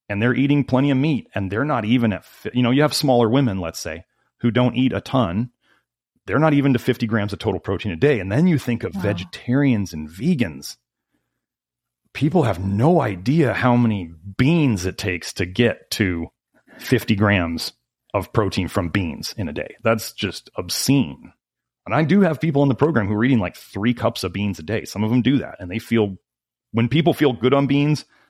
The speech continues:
Speaker 1: they know it. And when people don't feel good on beans, they know it. And what do I say to them?
Speaker 2: Right.
Speaker 1: Don't eat it if it doesn't feel good. Like, d-, just don't do that. It's very simple. Um, but yeah, so
Speaker 2: A couple questions.
Speaker 1: Yes, go ahead.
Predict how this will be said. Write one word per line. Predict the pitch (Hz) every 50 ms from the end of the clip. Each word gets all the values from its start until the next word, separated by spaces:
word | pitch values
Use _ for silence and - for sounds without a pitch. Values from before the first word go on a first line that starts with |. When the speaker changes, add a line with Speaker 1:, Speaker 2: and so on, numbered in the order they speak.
| _ _ _
Speaker 1:
they | 95 107 107
know | 104 104 113 131 156
it. | 151
And | -
when | 110 95
people | - 117 104 104 90 85 -
don't | 95 123 - -
feel | - 104 98
good | 87 101
on | 101 98 92
beans, | 90 98 107 113 107
they | 107 110
know | 107 123 156 147 87
it. | 78
And | 73 73 76
what | 80 87
do | 95 95
I | 101 113
say | - - 135
to | 127 139
them? | 160 151 - -
Speaker 2:
Right. | 170 165 165 165 - _ _ _ _ _ _ _ _ _ _ _ _ _ _ _ _ _ _ _ _ _ _ -
Speaker 1:
Don't | 123 143 165 -
eat | 165 190 196
it | 170
if | 143 117
it | 127 120
doesn't | 143 127 127 -
feel | - - 180 196 170
good. | 113 107 73 - - _ _ _
Like, | 101 101 95 104 - _ _ _
d-, | - - - - -
just | 135 120 - -
don't | - 151 147 139 123
do | 135 175 196 202
that. | - - - 65 65 - - _ -
It's | 123 120 104 - - -
very | - 117 147 165 175 147 120
simple. | - - 170 196 - - - - - - - - _ _ -
Um, | 110 113 107 104 98 92 85 78 - _ _ _ _ _ _ _ _ _ _ _ - - _
but | - -
yeah, | - 156 - -
so | - - 123 110 107 110 - - _
Speaker 2:
A | 233 233
couple | 254 302 311 339
questions. | 330 320 277 254 254 - 127 110
Speaker 1:
Yes, | 110
go | - 131
ahead. | 123 104 -